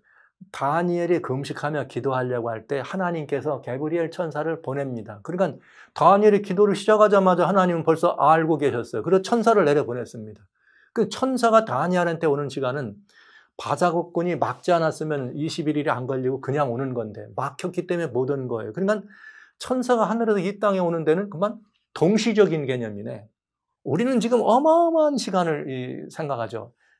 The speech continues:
인간, 우리들이 인-, 이 창조된 세계 속 안에서 살고 있는 우리들은 우주의 조화나 신비를 말할 때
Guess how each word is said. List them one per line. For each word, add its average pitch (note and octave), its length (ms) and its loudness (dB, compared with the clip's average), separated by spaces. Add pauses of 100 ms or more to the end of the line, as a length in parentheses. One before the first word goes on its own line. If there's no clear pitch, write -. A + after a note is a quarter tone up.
인간, D3 420 2
우리들이 E3 680 0 (200)
인-, E3 460 -4
이 C3+ 200 -4
창조된 F3+ 560 2
세계 D3 300 -2
속 C#3+ 280 -4
안에서 D#3 300 2
살고 D3+ 300 0
있는 D#3 140 -2
우리들은 B2 560 -4 (640)
우주의 F3 520 2
조화나 D3+ 420 4
신비를 C#3+ 480 -4
말할 A2 340 -2
때 C#3+ 300 -4